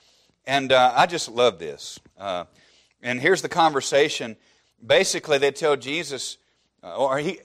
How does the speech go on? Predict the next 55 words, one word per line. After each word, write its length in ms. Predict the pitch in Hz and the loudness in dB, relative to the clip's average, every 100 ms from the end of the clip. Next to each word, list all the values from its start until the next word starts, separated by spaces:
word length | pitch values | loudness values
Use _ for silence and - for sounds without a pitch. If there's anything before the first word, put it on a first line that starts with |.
| 135 | -4
this 240 | 190 - | -4 -2
is 60 | 160 | 0
my 160 | 151 | 0
paraphrase, 560 | - 156 139 131 123 139 | 2 2 2 2 0 0
he 80 | 180 | -4
comes 280 | 208 170 | -2 -2
up 180 | 147 175 | 2 2
to 100 | 143 | 0
him, 160 | 131 123 | -6 -4
basically 440 | 127 160 - 127 | 0 -2 -2 -4
asks 360 | 131 139 139 139 | 0 0 0 -10
him, 240 | 110 95 _ _ _ _ | -14 -14 _ _ _ _
"Why 260 | 120 147 | 2 2
the 120 | 131 | 2
long 320 | 131 135 127 110 | 2 4 2 -2
faces?" 560 | 127 117 - 82 85 _ _ _ _ | -4 -4 -8 -18 -20 _ _ _ _
And 120 | 117 | -14
he's 100 | 120 | -2
like, 220 | 143 139 - _ | 2 2 -2 _
they're 160 | 127 151 | 0 4
like, 240 | 147 139 | 4 4
basically, 360 | 139 170 - 151 | 2 2 0 0
"Where 180 | 147 175 | 4 4
have 140 | 139 | 2
you 80 | 160 | -6
been? 320 | 147 147 85 _ _ _ _ _ _ _ _ _ _ _ | -4 -4 -6 _ _ _ _ _ _ _ _ _ _ _
Have 100 | 117 | 0
you 60 | |
not 180 | 160 147 | 4 4
heard 360 | 156 180 190 147 | 6 6 6 4
of 200 | 117 107 | -2 -8
Jesus 460 | 139 180 170 170 | -2 -2 -2 -4
been 160 | 135 135 | -6 -8
crucified? 540 | 151 165 175 170 185 | 0 0 2 4 6
We 100 | 180 | 4
thought 320 | - 156 226 | 4 4 4
he 100 | 170 | 4
was 140 | 175 196 | -4 -6
the 100 | 190 | -10
chosen 440 | - 185 254 185 | 0 2 2 0
one. 80 | 123 | 0
We 100 | 147 | 2
thought 220 | 175 196 | 4 4
he 80 | 226 | 4
was 100 | 202 | 0
the 80 | 202 | 2
Redeemer. 460 | 202 202 226 170 | 2 2 2 0
We 120 | 113 185 | 2 2
thought 260 | 202 202 | 4 4
he 60 | 208 | 4
was 140 | 190 - _ _ | 0 -6 _ _
the 140 | 143 170 | 0 0
King 260 | 175 190 | 2 0
of 100 | 214 | 2
Israel." 520 | 190 240 - 127 92 | 4 4 2 0 0